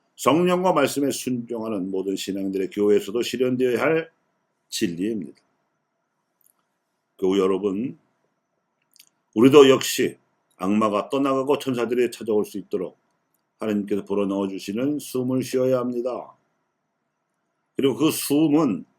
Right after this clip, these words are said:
성령이요 또한 말씀입니다. 이 성령과 말씀으로 악마의 유혹에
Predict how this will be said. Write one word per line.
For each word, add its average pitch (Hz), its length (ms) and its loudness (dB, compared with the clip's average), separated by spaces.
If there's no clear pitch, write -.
성령이요 95 960 -6
또한 117 220 -4
말씀입니다. 110 720 -8
이 180 80 0
성령과 190 640 2
말씀으로 123 600 -2
악마의 101 380 -4
유혹에 98 440 -4